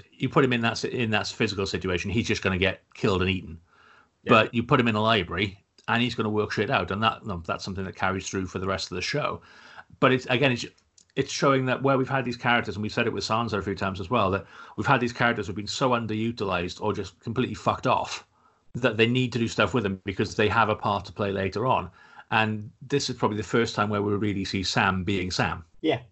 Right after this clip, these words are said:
Speaker 2: I would agree. I think there's, it's an excellent scene. Don't get me
Speaker 1: Yeah,
Speaker 2: wrong, it is
Speaker 1: it's just
Speaker 2: excellent.
Speaker 1: not
Speaker 2: There
Speaker 1: an
Speaker 2: is,
Speaker 1: opener.
Speaker 2: there is absolutely zero fat in it. There's no wasted dialogue, um, but it is quite a,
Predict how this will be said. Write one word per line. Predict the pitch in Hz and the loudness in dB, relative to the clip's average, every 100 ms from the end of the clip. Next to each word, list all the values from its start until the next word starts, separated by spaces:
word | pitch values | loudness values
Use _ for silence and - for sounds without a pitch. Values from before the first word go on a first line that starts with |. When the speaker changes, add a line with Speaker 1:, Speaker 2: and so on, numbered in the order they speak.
| - | -4
Speaker 2:
I | 131 | -2
would | 135 | -2
agree. | 127 147 107 - | -2 -4 -4 -6
I | |
think | 127 156 131 | -2 -2 0
there's, | 139 131 - _ - - | -2 -2 -12 _ -20 -14
it's | - 156 160 | -8 -2 4
an | 185 | 6
excellent | 180 - - 180 151 147 | 4 2 2 4 4 2
scene. | - 156 110 95 - | 2 2 2 -2 2
Don't | 135 131 | 4 4
get | 143 | 4
me | |
Speaker 1:
Yeah, | 117 | 4
Speaker 2:
wrong, | 117 | 4
it | 139 | 6
is | 143 | 6
Speaker 1:
it's | 143 | 6
just | 127 117 | 4 2
Speaker 2:
excellent. | 110 | 4
Speaker 1:
not | 123 | 6
Speaker 2:
There | |
Speaker 1:
an | 127 | 6
Speaker 2:
is, | - | 4
Speaker 1:
opener. | - - _ _ _ - | -10 -18 _ _ _ 6
Speaker 2:
there | 139 | 6
is | 135 127 | 6 4
absolutely | 160 143 - 151 143 139 131 | 2 2 -2 -2 0 0 -2
zero | 127 135 143 131 | 0 2 2 2
fat | 151 143 - | 2 0 0
in | 110 | -4
it. | - | -2
There's | 107 107 | -2 2
no | 127 | 4
wasted | 135 131 131 - 123 | 6 6 4 2 2
dialogue, | 131 127 104 82 117 123 - - - _ _ | 6 6 6 4 2 0 -10 -20 -20 _ _
um, | - 117 117 | 4 4 6
but | 123 | 6
it | 131 | 8
is | 139 135 - | 8 4 2
quite | - 135 131 127 | 2 2 2 2
a, | 117 107 | 0 0